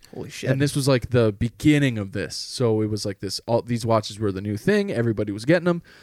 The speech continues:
Speaker 2: So they were pumping 'em, pumping out thousands and thousands of watches a, a day, right? Well,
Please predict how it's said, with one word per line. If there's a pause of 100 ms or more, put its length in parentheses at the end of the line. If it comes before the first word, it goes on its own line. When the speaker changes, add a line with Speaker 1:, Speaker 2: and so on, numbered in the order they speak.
(160)
Speaker 2:
So
they
were
pumping
'em, (340)
pumping
out
thousands
and
thousands
of
watches
a, (120)
a
day,
right? (880)
Well,